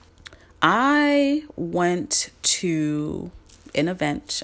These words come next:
um, last month in Atlanta, and Chanel Cooper Sykes, um, was at this event.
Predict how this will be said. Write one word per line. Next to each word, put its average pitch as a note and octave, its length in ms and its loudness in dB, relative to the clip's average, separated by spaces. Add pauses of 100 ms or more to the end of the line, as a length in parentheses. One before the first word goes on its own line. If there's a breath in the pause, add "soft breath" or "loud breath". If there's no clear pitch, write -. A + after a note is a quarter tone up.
um, - 760 -10 (800 soft breath)
last C#3+ 480 -2
month - 580 -8 (720 soft breath)
in D3 120 -2
Atlanta, - 680 -6 (1040 loud breath)
and D3+ 800 -4 (460)
Chanel D#3+ 400 0
Cooper G#3 320 -4
Sykes, - 600 -4
um, - 640 -8 (340)
was E3 160 -4
at D#3 160 0
this E3 180 -2
event. E3 520 -6